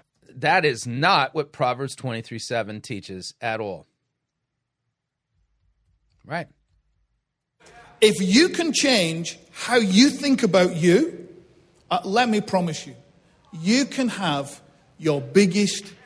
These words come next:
Speaker 2: year yet.
Speaker 1: So if you don't have your biggest year yet, it's because you failed to, um, embrace this principle, uh, you know, uh, th-, how you think about yourself.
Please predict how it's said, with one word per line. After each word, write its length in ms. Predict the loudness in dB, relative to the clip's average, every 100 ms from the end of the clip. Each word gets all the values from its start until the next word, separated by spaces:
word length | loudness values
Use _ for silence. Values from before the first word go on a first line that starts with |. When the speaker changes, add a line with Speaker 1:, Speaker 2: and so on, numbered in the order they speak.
| -6
Speaker 2:
year 420 | -2 2 2 0 -4 -16 -18 -12 -2
yet. 240 | 0 0 -4 -16 _ _
Speaker 1:
So 220 | -8 0 2
if 100 | 2
you 100 | 0
don't 160 | 0
have 220 | 2 2
your 100 | 0
biggest 440 | -2 -2 -2 -4 -4
year 140 | -4
yet, 320 | -2 -2 -2
it's 140 | -4 -12
because 460 | -14 -6 -4 -4
you 120 | -6 -10
failed 680 | -4 2 4 4 0 -4 -8
to, 300 | -6 -6 -8 _ _ _ _ _ _ _
um, 500 | 0 0 0 -6 -18 _ _ _ _ -8
embrace 560 | -6 -4 0 0 0 -6
this 220 | -10 -10
principle, 640 | -6 -6 -6 -12 -12 -18 -16
uh, 120 | -16
you 160 | -12 -10
know, 120 | -8
uh, 340 | -8 -8 -8 -10 -10
th-, 120 | -12
how 220 | -2 0
you 160 | 2 0
think 300 | -2 -4 -2
about 360 | -2 0 -2 -4
yourself. 600 | -8 -8 -6 -6 -8